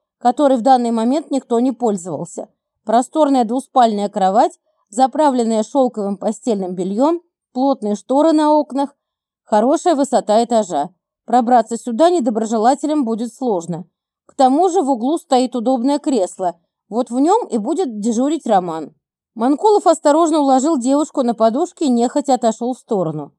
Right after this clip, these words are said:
Сделал три шага назад и застыл, поняв, что не в силах отойти ещё дальше. Он должен контролировать ситуацию, должен иметь возможность в любой момент прийти ей на помощь. «Интоксикация», вынес свой вердикт один из врачей,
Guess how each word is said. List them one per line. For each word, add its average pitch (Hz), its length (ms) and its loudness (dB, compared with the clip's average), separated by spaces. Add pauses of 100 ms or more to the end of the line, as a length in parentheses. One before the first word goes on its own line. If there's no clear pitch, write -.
(600)
Сделал 330 500 2
три 330 240 2
шага 277 360 2
назад 233 400 2
и 320 60 -2
застыл, 254 560 -2
поняв, 233 460 0 (500)
что - 220 0
не 381 140 4
в 269 60 -4
силах 311 320 0
отойти 277 420 0
ещё 285 200 -4
дальше. 202 560 -4 (420)
Он 262 180 2
должен 359 340 2
контролировать 277 920 2
ситуацию, 226 760 -2
должен 247 400 0
иметь 240 260 -2
возможность 226 600 -2
в 254 60 -6
любой 240 300 0
момент 220 440 -2 (420)
прийти 247 360 -2
ей 262 180 0
на 254 160 0
помощь. 180 480 -8 (680)
«Интоксикация», 302 960 2
вынес 277 440 0
свой 254 180 0
вердикт 233 460 -2
один 240 260 0
из 277 120 -2
врачей, 247 600 -2